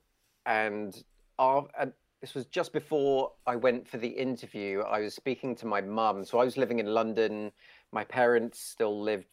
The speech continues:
back in Cambridge, and I had to phone them and say, "Yeah, so I've got a job interview. It's for a production company." "Wh-, what do they make? What kind of films?" They were, "Well, they kind of make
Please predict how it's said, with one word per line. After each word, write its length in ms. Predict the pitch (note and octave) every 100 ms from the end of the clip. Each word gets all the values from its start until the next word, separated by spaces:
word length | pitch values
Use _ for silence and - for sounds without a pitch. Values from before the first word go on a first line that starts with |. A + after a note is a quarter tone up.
| -
back 220 | A2 -
in 240 | B2 G2+ G2
Cambridge, 760 | - B2+ A2+ A2 G#2+ - - - - - _ -
and 720 | G#2+ G2+ G#2 G2+ G2+ G2+ F#2 - - _
I 120 | A2+ A#2
had 120 | -
to 440 | A#2 A2 A2 A#2 - _
phone 380 | - C#3+ C#3+ C3
them 240 | C#3 C#3
and 240 | B2 C3+ A#2+
say, 280 | C#3+ C3+ B2+
"Yeah, 180 | D#3+ A3+
so 180 | C3+
I've 100 | C3+
got 160 | E3+ D3+
a 60 | A#2+
job 280 | D#3+ C#3+
interview. 560 | C#3 A#2+ C3 A#2 C3+ A3 - _ _ _ _ _
It's 100 | -
for 120 | E3+
a 40 | D#3+
production 560 | D#3+ D3 D3+ - D#3
company." 640 | C3+ D#3 C#3+ D3+ D#3+ A3 A#3+ _ _ - - -
"Wh-, 260 | - -
what 160 | G3 -
do 60 | G3
they 140 | G3+
make? 540 | A#3 C4+ G#3+ - - -
What 200 | - A3
kind 200 | - A#3
of 60 | A3
films?" 500 | F#3 A3 D#3 G#3 -
They 80 | -
were, 160 | - G3+ - -
"Well, 400 | A#3 A#3 A#3 - - - _ _ _ _
they 140 | A#3 A#3
kind 340 | - C4 G4
of 120 | E4
make 260 | - B3+